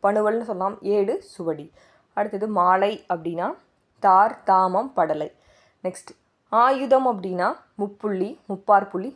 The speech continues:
தனி நீளம், அக்கேன. இதெல்லாமே ஆயுதத்துக்கு வழங்கக்கூடிய வேர்பெயர்கள். சிக்ஸ்த்தில் நீங்க பேசிக் இலக்கணத்துல அந்த ஃபர்ஸ்ட் இதுலயே படிப்பீங்க, ஃபர்ஸ்ட் இயர்லயே.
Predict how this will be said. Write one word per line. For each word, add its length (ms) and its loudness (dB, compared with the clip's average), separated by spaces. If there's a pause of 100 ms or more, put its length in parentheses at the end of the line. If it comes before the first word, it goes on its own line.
(140)
தனி 280 0
நீளம், 280 -4 (560)
அக்கேன. 360 -4 (220)
இதெல்லாமே 320 0 (160)
ஆயுதத்துக்கு 480 0
வழங்கக்கூடிய 460 -2
வேர்பெயர்கள். 440 -6
சிக்ஸ்த்தில் 460 -6
நீங்க 220 -2
பேசிக் 320 -4
இலக்கணத்துல 420 -6
அந்த 120 -8
ஃபர்ஸ்ட் 300 -8
இதுலயே 240 -4
படிப்பீங்க, 360 -8
ஃபர்ஸ்ட் 280 -8
இயர்லயே. 280 -6